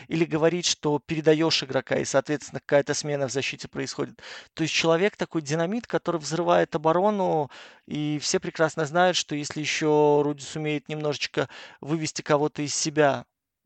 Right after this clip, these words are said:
м, соперников, находящихся на площадке, он будет вот на это место, как на болевую точку, постоянно давить. И вот этот сволочизм многие не принимают, я тоже, меня от этого воротит, но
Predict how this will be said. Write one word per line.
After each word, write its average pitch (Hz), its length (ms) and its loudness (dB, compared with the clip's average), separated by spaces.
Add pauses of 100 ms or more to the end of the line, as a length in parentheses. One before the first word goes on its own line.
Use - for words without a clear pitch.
(220)
м, 110 80 -12
соперников, 196 600 -4
находящихся 143 600 -2
на 143 60 -8
площадке, 143 560 -2
он 170 160 -2
будет 180 240 -2
вот 156 120 -4
на 160 180 0
это 160 160 -4
место, 165 440 -2 (380)
как - 180 -16
на 151 80 -2
болевую 151 380 -2
точку, - 360 -6
постоянно 147 520 -4
давить. 151 480 -4
И 151 260 -8
вот 151 180 -8
этот 160 220 -6
сволочизм 156 920 -2 (1160)
многие 160 540 0
не 156 140 -4
принимают, 175 640 0
я 156 120 2
тоже, 156 360 0
меня 143 200 0
от 147 100 -2
этого 156 260 -4
воротит, 175 460 -2 (400)
но 170 380 0